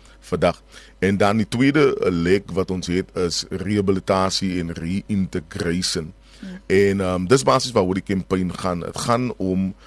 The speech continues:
Speaker 1: ons, ons gemeenskappe word ge-, getuister deur dwelmmisbruik, substance abuse. Ehm, ons jong manne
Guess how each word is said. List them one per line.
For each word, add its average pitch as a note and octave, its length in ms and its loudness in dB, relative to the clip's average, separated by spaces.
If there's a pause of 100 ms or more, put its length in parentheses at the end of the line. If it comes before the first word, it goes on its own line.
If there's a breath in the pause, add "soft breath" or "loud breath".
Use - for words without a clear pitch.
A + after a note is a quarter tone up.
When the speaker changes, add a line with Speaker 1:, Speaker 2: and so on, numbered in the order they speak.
(140 soft breath)
Speaker 1:
ons, G#2 280 2
ons G#2 480 2
gemeenskappe G2+ 1200 2
word F2+ 380 -2
ge-, F2 320 0 (280 soft breath)
getuister A2 920 0
deur F2 240 -2
dwelmmisbruik, F2 1000 -2
substance F#2 640 -2
abuse. D#2 480 -6 (320 loud breath)
Ehm, F#2 300 2
ons G#2 200 2
jong G2+ 400 2
manne G2 420 2